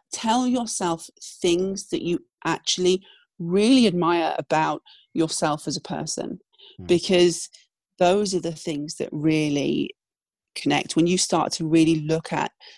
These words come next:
Speaker 1: the things that you're re-, we spend so much time looking at the things we're not very good at,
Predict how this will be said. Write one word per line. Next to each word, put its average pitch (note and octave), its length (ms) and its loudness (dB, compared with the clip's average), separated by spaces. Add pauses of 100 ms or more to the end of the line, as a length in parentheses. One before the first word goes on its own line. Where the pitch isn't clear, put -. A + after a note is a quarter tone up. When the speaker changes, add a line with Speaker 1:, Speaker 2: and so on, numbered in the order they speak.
(120)
Speaker 1:
the G3 80 0
things D4+ 360 6
that - 100 -4
you're G3+ 200 4
re-, G3+ 140 2
we B3 100 4
spend C4+ 280 4
so E4 240 2
much E4+ 220 2
time A3 300 -2
looking B3 300 -2
at - 80 -6
the G3+ 40 -6
things G#3+ 240 -4
we're F#3+ 140 -2
not F3+ 300 -4
very A3 200 0
good A#3+ 160 -4
at, D4 200 -2